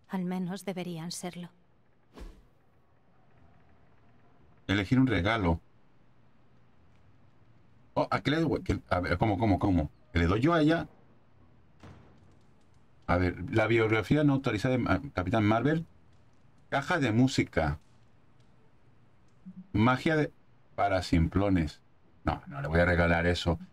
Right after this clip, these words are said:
Speaker 2: Y la biografía de la cap-, no, le voy a dar una, una de, una de música, es más.
Speaker 1: Gracias, ha sido divertido.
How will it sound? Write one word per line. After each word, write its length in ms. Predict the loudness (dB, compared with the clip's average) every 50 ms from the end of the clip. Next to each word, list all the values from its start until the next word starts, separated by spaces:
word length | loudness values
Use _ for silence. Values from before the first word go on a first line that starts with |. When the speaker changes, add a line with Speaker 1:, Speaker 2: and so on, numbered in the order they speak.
| -4 0
Speaker 2:
Y 100 | 0 2
la 140 | 2 2 2
biografía 520 | 2 2 2 0 0 -2 -2 0 0 2
de 200 | 4 2 2 2
la 120 | 0 0
cap-, 180 | -2 -2 -6 -6 -8 _ _ _ _ _ _ _
no, 100 | 0 2
le 60 | 2 2
voy 100 | 2 0
a 40 | 0
dar 100 | 2 2
una, 120 | 4 4 4 4 2 2
una 220 | 4 4 4 4 2
de, 80 | 2
una 280 | 2 4 4 4 4 4
de 100 | 4 4
música, 480 | 4 4 2 2 0 -4 -4 -2 -2 0
es 60 | 0
más. 400 | 2 0 0 -2 -6 -10 -16 -18 -18 -20 -18 -18 -18 -18 -18 -18 -18 -18 -20 -20 -20 -20 -20 -20 -20 -20 -20 -20 -20 -20 _ -20 -20 -20 -20 -20 -14 -8
Speaker 1:
Gracias, 560 | -8 -6 -6 -8 -8 -10 -10 -10 -10 -10 -10
ha 80 | -10
sido 300 | -8 -6 -6 -6 -4 -4
divertido. 580 | -4 -4 -4 -6 -8 -8 -8 -6 -6 -6 -6 -10